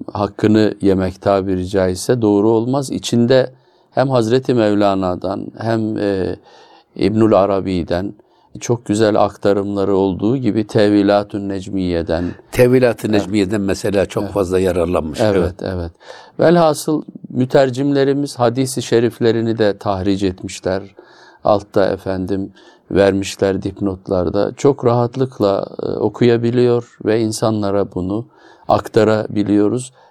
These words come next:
Speaker 1: Günümüz için pek çok aklımıza takılan soruları, e, cevabını bulduğumuz, çözebildiğimiz bir tefsirdir Ruhul Beyan tefsiri.
Speaker 2: E, tabii yani, e, o bakımdan mesela yine şeyin,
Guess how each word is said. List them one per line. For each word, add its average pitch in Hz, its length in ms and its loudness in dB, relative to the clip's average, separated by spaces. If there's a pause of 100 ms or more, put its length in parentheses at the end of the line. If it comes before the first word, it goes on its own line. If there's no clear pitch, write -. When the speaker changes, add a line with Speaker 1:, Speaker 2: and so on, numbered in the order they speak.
(140)
Speaker 1:
Günümüz 139 460 2
için 151 380 -2 (480)
pek 160 260 2
çok 139 300 0
aklımıza 123 580 0
takılan 120 480 0
soruları, 107 720 0 (460)
e, 87 160 -2
cevabını 113 880 0
bulduğumuz, 104 680 -2
çözebildiğimiz 104 1000 0
bir 117 120 4
tefsirdir 101 880 -2
Ruhul 87 320 0
Beyan 87 300 -4
tefsiri. - 560 -8 (720)
Speaker 2:
E, 151 120 -6
tabii 147 240 2
yani, 95 320 2 (140)
e, 90 300 2
o 117 140 2
bakımdan 123 400 0
mesela 117 520 2 (640)
yine 123 260 2
şeyin, 117 480 -2